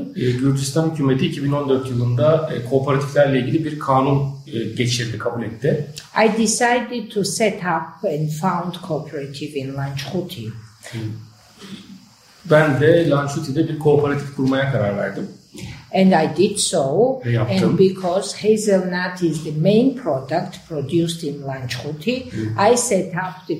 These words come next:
Speaker 2: cooperative calls, uh, called Guria Nuts.
Speaker 1: Hı. Burada bir kooperatif kurmaya karar verdikten sonra buradaki ürünü baz aldık ve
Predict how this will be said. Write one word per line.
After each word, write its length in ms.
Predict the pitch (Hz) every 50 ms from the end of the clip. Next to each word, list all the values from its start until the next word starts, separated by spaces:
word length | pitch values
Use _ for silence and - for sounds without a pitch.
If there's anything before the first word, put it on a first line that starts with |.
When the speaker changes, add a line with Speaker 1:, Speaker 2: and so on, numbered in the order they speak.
| - -
Speaker 2:
cooperative 580 | 156 151 156 - 175 170 170 - 196 190 190 190 - -
calls, 400 | 170 151 151 156 160 156 - - - - -
uh, 260 | 160 170 170 - -
called 380 | 214 208 196 202 202 196 196 - - - - - _ _ _ -
Guria 500 | 202 208 208 208 208 202 196 190 180 180 170 165
Nuts. 640 | 170 165 - - - - - - - - - - - _ _ _ _ _
Speaker 1:
Hı. 60 | - 117 113 - 113 - -
Burada 300 | 135 139 135 147 143 147
bir 180 | 147 143 -
kooperatif 520 | - 147 143 143 143 139 139 139 - - -
kurmaya 260 | 143 127 123 120 120
karar 180 | 127 135 131 131
verdikten 300 | 131 123 - 143 147 135
sonra 320 | - 135 135 160 170 135
buradaki 380 | 135 139 139 139 135 160 156 143
ürünü 380 | 143 143 147 156 151 151 -
baz 160 | 123 123 -
aldık 320 | 117 110 110 - - - -
ve 180 | 156 - -